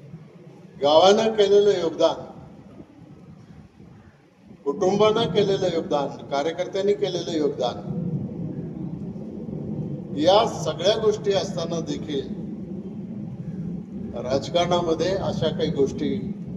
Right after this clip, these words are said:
घडत असतात, काही सगळ्याच गोष्टी बरोबर असतात असं नाही.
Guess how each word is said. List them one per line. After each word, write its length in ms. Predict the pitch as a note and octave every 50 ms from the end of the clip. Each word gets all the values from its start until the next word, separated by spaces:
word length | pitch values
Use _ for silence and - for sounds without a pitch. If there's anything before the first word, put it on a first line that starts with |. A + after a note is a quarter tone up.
| - - - -
घडत 280 | - B2+ C#3 C#3 C#3 B2+
असतात, 360 | A#2 A#2+ - - D3 D3+ - - - - - - - - - - - - - - - - - - - - - - - - - - - - - - - - - - D#3 - - -
काही 440 | C3+ B2+ C3 C3 B2+ - - - - - -
सगळ्याच 420 | - C#3+ C#3 D#3+ F3+ F#3+ F#3 - -
गोष्टी 280 | D#3+ D#3 - - E3 D#3+
बरोबर 380 | D3+ D3+ D3 D3+ D3 C#3+ C#3 C#3
असतात 360 | - - - C3+ C3 C3+ B2+
असं 220 | - - C3+ A#2+
नाही. 160 | A#2+ C3+ D3